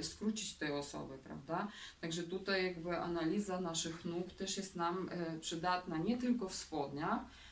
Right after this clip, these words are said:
no i, e, w spódnicy. Także tutaj, e, ta pierwsza lekcja dla Was to jest, e, analiza Waszej sylwetki i jakby zadaniem domowym dla Was będzie po prostu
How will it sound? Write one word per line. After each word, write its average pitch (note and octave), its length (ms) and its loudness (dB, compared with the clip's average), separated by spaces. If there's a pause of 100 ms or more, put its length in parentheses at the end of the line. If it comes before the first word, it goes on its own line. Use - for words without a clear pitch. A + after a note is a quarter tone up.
(220)
no G#3 340 6 (100)
i, F3 360 2
e, E3+ 100 -2 (480)
w E3 80 -4
spódnicy. F3 680 -2 (520)
Także F#3 240 -2
tutaj, F#3+ 640 0
e, E3+ 320 -4 (180)
ta E3 100 -4
pierwsza G#3+ 540 2
lekcja F3 500 0
dla E3 220 4
Was F3+ 480 0
to F3 120 -2
jest, E3 460 0
e, E3 40 -8 (880)
analiza F#3 560 2
Waszej E3 320 -2 (120)
sylwetki E3 880 -2 (340)
i F3 80 -2
jakby F3 320 0
zadaniem F#3 560 4
domowym E3+ 540 2
dla D3+ 220 0
Was D3+ 160 -4
będzie D3 380 -4
po - 180 -16
prostu F3+ 580 -2